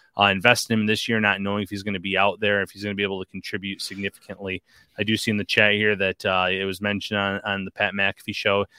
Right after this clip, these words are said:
Yeah, yeah, Ian Rappaport today said Buffalo's always in on these players. You know, that y-, they're not gonna, uh, they're gonna do it pretty secretively, just like they did with Von Miller, just like they do with other te-,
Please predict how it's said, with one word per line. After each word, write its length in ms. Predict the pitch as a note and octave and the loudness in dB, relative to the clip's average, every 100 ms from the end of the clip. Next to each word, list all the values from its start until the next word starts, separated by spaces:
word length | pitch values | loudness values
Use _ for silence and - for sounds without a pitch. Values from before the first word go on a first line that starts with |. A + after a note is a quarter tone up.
| _ | _
Yeah, 160 | - D3+ | 6 6
yeah, 240 | E3+ D#3 F#2 | 8 8 8
Ian 200 | C3 D#3 | 8 8
Rappaport 500 | C3+ B2 - - B2 | 10 8 6 2 2
today 280 | - A#2 A2+ | 4 4 4
said 380 | A2+ A#2 G#2 G2 | 4 4 4 4
Buffalo's 420 | G#2+ G#2+ A#2 A2 | 2 4 4 4
always 320 | G#2+ G#2 G#2 G2 | 4 4 2 2
in 120 | G2+ | 2
on 180 | G2 G2 | 2 2
these 180 | F#2 | -4
players. 640 | - - G#2 G2 G2 F#2+ G2 | -4 2 4 2 0 -2 -4
You 60 | |
know, 160 | G2 F#2+ | -4 -4
that 100 | G2 | -6
y-, 200 | A2+ A2 - | -8 -10 -6
they're 120 | G#2+ | -2
not 220 | G#2 G2+ | 0 0
gonna, 340 | A#2+ G#2+ G#2 G2 _ _ _ _ | 0 0 0 -2 _ _ _ _
uh, 280 | F#2 F2+ F2 | 4 4 6
they're 100 | A#2+ | 6
gonna 140 | C3+ | 6
do 100 | B2 | 6
it 80 | A#2+ | 2
pretty 220 | - A#2 | 2 0
secretively, 800 | - - B2+ A2 G2+ F2 F2+ F#2 | 2 2 0 0 -4 -4 -2 -2
just 200 | F#2+ G2+ | 0 0
like 200 | A2 G2+ | 0 0
they 160 | G#2+ G2+ | 0 0
did 180 | G2 G2+ | -2 -2
with 140 | F#2+ | -4
Von 400 | F#2 F#2+ G2 G2 | 0 2 2 2
Miller, 280 | G2 G2 G2 | 0 0 -2
just 200 | F#2 - | -4 -6
like 100 | G2 | -6
they 100 | G2+ | -4
do 120 | G2+ | -4
with 160 | G2+ G#2 | -2 0
other 240 | G2+ G2 | 0 0
te-, 240 | - G#2+ | -4 -10